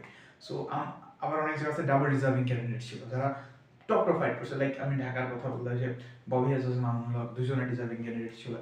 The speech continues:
একজন হারবে, একজন হারবে, এবং তারা খুব ক্লোজ কলে হারছে, এটা স্বাভাবিক বিষয় ছিল যে খুব ফাইট হবে, কারণ তারা দুজনেই ক্যান-, যোগ্য। ওবার যদি আমি, আহ, আরো কয়েকটা আসন ছিল এরকম, যারা হারছে জিতছে, it's quite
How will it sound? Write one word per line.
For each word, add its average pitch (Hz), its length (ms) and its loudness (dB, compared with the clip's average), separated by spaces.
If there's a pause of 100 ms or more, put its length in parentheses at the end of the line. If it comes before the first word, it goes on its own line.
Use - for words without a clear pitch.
একজন 123 180 -8 (160)
হারবে, 123 320 2
একজন 127 180 -2
হারবে, - 260 -2
এবং 170 240 0
তারা 175 140 -2
খুব - 280 -10
ক্লোজ 180 240 8
কলে 131 180 4
হারছে, 160 220 -4
এটা 185 80 0
স্বাভাবিক 143 380 4
বিষয় 110 220 -4
ছিল - 200 -14 (520)
যে 170 240 0 (240)
খুব - 180 0
ফাইট 160 240 6
হবে, - 200 2
কারণ 170 220 0
তারা 214 160 -2
দুজনেই 165 460 6
ক্যান-, - 460 -4
যোগ্য। - 380 -4 (360)
ওবার 139 160 2
যদি 143 140 2
আমি, 151 440 -4
আহ, 117 360 -2
আরো 147 140 2
কয়েকটা - 240 0
আসন - 180 -6
ছিল 170 140 0
এরকম, 180 460 4 (120)
যারা 165 300 -2 (100)
হারছে 151 340 0
জিতছে, - 320 -2
it's 320 180 -6 (560)
quite 160 220 2